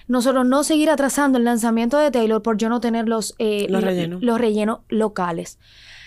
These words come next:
Speaker 1: Después logramos con, me ayudó muchísimo mi suegro con la parte de los rellenos, que él conocía a una persona.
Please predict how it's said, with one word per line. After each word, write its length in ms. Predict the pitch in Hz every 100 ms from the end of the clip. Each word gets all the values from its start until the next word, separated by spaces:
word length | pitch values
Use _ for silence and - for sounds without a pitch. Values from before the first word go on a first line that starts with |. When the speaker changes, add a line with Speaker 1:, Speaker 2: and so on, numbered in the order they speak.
| -
Speaker 1:
Después 340 | 320 349 285 262
logramos 580 | 240 233 226 226 220 220
con, 380 | 233 226 226
me 120 | 233 240
ayudó 300 | 226 226 226
muchísimo 420 | 220 220 220 214
mi 140 | 214
suegro 600 | 214 294 262 240 233 233
con 140 | 233 226
la 100 | 220
parte 200 | 220 233
de 60 | 220
los 120 | 220
rellenos, 500 | 220 220 240 233 226
que 80 | 226
él 60 |
conocía 340 | 226 233 220 226
a 20 |
una 120 | 220
persona. 580 | 220 214 - 247 240 233